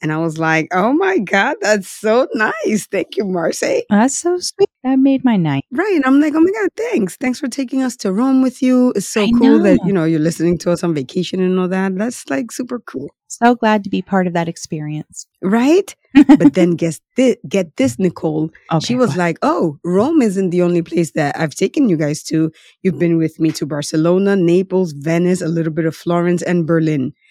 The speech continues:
Speaker 1: She <laughs> says, she says, "One of my favorite podcasts for train rides and strolling in this amazing cities." <sighs> Nicole,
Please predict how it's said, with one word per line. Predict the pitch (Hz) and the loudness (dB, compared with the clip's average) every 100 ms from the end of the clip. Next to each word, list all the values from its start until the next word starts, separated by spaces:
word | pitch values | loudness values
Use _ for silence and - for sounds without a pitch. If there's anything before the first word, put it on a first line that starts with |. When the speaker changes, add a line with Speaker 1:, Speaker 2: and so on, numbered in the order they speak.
| _ | _
Speaker 1:
She | - 185 | -6 0
<laughs> | |
says, | 190 202 185 | 2 2 0
she | 240 | -2
says, | 208 185 | 0 2
"One | 185 | 2
of | 190 | 2
my | 190 | 0
favorite | 175 170 165 165 | -2 -4 -4 -4
podcasts | 151 147 151 147 135 | -8 -10 -10 -10 -10
for | - 143 | -12 -10
train | - 151 151 | -6 -4 -4
rides | 143 139 | -6 -8
and | 151 | -10
strolling | 147 - 139 139 135 _ _ _ _ - | -10 -10 -8 -8 -12 _ _ _ _ -6
in | 160 | -4
this | 147 - | -4 -8
amazing | 151 156 139 143 | -8 -6 -6 -8
cities." | - - 113 135 - _ _ - | -8 -12 -12 -14 -18 _ _ -14
<sighs> | - - - - - | -12 -12 -18 -20 -16
Nicole, | - - - - | -16 -12 -12 -12